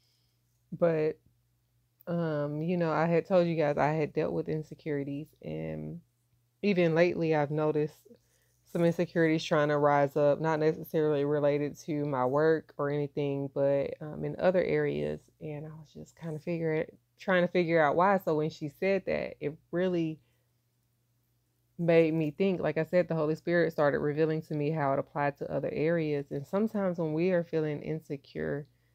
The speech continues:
in who we are and we don't know our identity,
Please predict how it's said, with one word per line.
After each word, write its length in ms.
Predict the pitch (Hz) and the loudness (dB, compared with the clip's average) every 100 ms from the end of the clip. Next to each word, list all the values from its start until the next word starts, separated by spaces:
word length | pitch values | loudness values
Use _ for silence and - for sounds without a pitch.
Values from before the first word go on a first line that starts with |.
| _ _ | _ _
in 120 | 160 143 | -8 -4
who 160 | 156 | -2
we 160 | 156 151 | 0 0
are 360 | 147 147 143 143 | 2 4 4 2
and 120 | 143 | 0
we 80 | 165 | 0
don't 280 | 147 139 | 0 -2
know 200 | 143 147 | 0 2
our 200 | 147 143 | 4 4
identity, 720 | 139 139 147 139 139 139 - | 2 0 -2 -2 -4 -6 -8